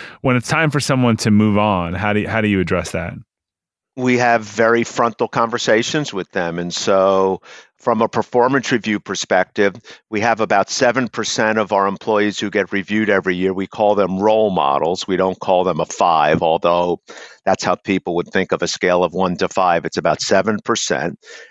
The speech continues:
Speaker 2: and they're rewarded most actively. About forty-two percent are what we call exceptionals. They're what would be a four.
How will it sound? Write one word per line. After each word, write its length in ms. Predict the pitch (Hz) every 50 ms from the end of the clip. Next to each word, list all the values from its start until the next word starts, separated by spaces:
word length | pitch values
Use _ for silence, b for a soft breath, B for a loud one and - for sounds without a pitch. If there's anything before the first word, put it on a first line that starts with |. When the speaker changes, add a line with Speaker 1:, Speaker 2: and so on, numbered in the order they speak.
| B
Speaker 2:
and 180 | - 110 107 101
they're 180 | 120 120 117
rewarded 540 | 117 113 113 107 101 104 107 104 104 104 92
most 280 | 101 104 101 98 - -
actively. 640 | 101 101 98 92 - _ - 80 - 80 78 80
About 240 | 80 - 90 85 -
forty-two 560 | - - 123 135 156 156 147 - - 127 113
percent 480 | - - 98 87 - - 107 92 92 92
are 100 | 95 95
what 180 | 101 104 98 -
we 100 | - 101
call 420 | - - - 110 101 98 92 90 90
exceptionals. 1080 | - - - - - 131 110 - - - - 85 76 73 67 - - - - - - B B B B B B B _ -
They're 160 | 110 107 104
what 260 | 95 95 104 98 -
would 140 | 107 95 87
be 140 | 107 101 95
a 80 | 90
four. 680 | - - - - - 113 104 95 87 73 62 52 -